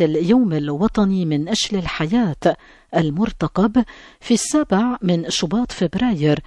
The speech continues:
عام ألفين وواحد وعشرين. هذا ووافقت اللجنة الدائمة لمجلس أساقفة إيطاليا خلال اجتماعها في روما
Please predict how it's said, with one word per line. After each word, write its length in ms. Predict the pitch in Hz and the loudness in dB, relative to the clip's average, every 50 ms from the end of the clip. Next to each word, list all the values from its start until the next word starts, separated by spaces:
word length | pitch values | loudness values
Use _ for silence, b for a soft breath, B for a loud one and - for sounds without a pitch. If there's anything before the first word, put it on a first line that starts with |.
| b b b b b | b b b b b
عام 220 | 165 160 175 170 170 | -2 0 0 0 0
ألفين 720 | 156 151 165 151 - - - 208 208 196 185 170 156 160 - - | -2 -4 -6 -6 -8 -4 -2 -2 0 0 0 -2 -4 -6 -6 -2
وواحد 600 | 160 165 147 160 170 160 - - 165 151 143 - | -2 -2 0 0 -2 -2 -2 -2 -4 -4 -4 -4
وعشرين. 1040 | 165 160 147 127 131 127 - - - 196 240 247 220 170 135 131 135 147 165 160 - - _ _ _ _ _ _ _ _ _ _ _ _ | -2 -2 -2 -2 -2 -4 -2 -4 -2 0 2 2 2 0 -2 -4 0 0 0 0 0 -6 _ _ _ _ _ _ _ _ _ _ _ _
هذا 440 | - 165 156 156 147 147 202 247 269 | 2 4 4 4 4 4 2 2 2
ووافقت 840 | 233 170 160 160 147 156 151 147 143 - 214 - - 160 - - 165 | 4 4 2 2 4 2 2 0 0 -2 -4 -2 -2 -4 -2 -2 -2
اللجنة 460 | 151 147 165 190 - - - 151 - - 151 | -2 0 -2 -2 -2 -2 -4 -6 -6 -4 -8
الدائمة 640 | 147 135 - 202 214 226 262 214 208 202 208 214 B B B B B B B B | -10 -2 0 0 2 4 6 6 8 8 6 6 B B B B B B B B
لمجلس 680 | 214 208 214 220 214 285 339 - - 269 262 - - - | 2 4 4 6 4 2 0 0 0 0 0 0 0 -2
أساقفة 680 | 262 254 214 175 - - 196 - - - 220 - 240 208 - - | -2 0 0 -2 -2 -2 -2 -2 -2 -4 -6 -4 -4 -4 -2 -2
إيطاليا 680 | 208 175 190 - - 262 262 202 147 131 147 156 151 156 b b b b b b b | -2 -2 -2 -2 -2 0 0 0 0 2 4 4 4 4 b b b b b b b
خلال 400 | - - 185 165 165 170 170 160 | -4 0 0 2 2 2 0 0
اجتماعها 720 | 156 - - - - 175 170 208 220 190 160 135 120 156 147 | 0 -2 -2 -2 -2 -2 0 0 0 0 -2 -4 -2 -4 -4
في 240 | 135 - - 139 151 | -4 -4 -6 -4 0
روما 380 | 180 214 220 202 185 196 233 | 2 4 4 6 6 6 6